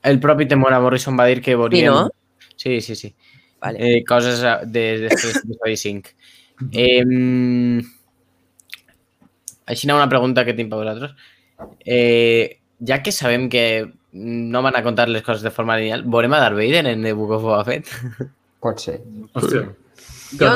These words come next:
Speaker 2: encara
Speaker 3: no.
Speaker 2: espero veure Vader al Bad Batch, perquè si van fer aquell disseny
Speaker 1: Jo,
Speaker 2: nou per Clone
Speaker 1: jo
Speaker 2: Wars
Speaker 1: crec que
Speaker 2: és
Speaker 1: sí.
Speaker 2: que ha d'aparèixer.
Speaker 3: Sí, sí.
Speaker 1: Jo crec que apareixerà, jo crec que apareixerà.
Speaker 4: Jo crec que
Speaker 1: T'imagines
Speaker 4: no.
Speaker 1: que és el cliffhanger de la, per a la segona temporada?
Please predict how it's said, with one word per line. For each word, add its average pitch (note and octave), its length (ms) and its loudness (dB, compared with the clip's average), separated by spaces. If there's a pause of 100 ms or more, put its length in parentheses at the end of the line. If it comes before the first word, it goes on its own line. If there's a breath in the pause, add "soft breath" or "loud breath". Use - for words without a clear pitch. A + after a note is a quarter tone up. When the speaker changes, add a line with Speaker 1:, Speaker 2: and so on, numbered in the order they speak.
Speaker 2:
encara G3 220 0
Speaker 3:
no. D#3+ 40 -2
Speaker 2:
espero F3 480 2
veure D#3+ 360 4
Vader D3+ 320 -4
al C3+ 140 -4
Bad A#2+ 220 -4
Batch, G2+ 480 -10
perquè C3+ 280 -4
si C#3+ 140 -6
van D3 200 0
fer F3 160 -2
aquell B2+ 200 -4
disseny C#3+ 300 -4
Speaker 1:
Jo, C#3+ 120 0
Speaker 2:
nou G#2+ 300 -2
per B2 200 -2
Clone C3+ 240 0
Speaker 1:
jo B2+ 100 2
Speaker 2:
Wars C#3+ 120 2
Speaker 1:
crec - 20 -4
que C#3+ 60 -2
Speaker 2:
és C3+ 60 -4
Speaker 1:
sí. G#2 60 -12
Speaker 2:
que A#2+ 60 0
ha C3+ 60 0
d'aparèixer. B2 760 0
Speaker 3:
Sí, G#2+ 400 -8
sí. - 180 -6
Speaker 1:
Jo C3+ 80 4
crec D3 160 2
que C3 60 4
apareixerà, G#2+ 520 0
jo G#2+ 80 -6
crec G#2+ 140 -8
que - 60 -12
apareixerà. G#2 460 -14 (600)
Speaker 4:
Jo - 80 -20 (120)
crec B2 200 2
que C3 60 -4
Speaker 1:
T'imagines C#3 340 2
Speaker 4:
no. - 60 -10
Speaker 1:
que F#3+ 60 -4
és F3 60 0
el E3 160 0
cliffhanger C#3+ 540 0
de B2 160 2
la, A2+ 840 0
per A#2+ 100 -2
a A#2 60 2
la A2+ 80 0
segona A2+ 260 -4
temporada? G#2+ 360 -10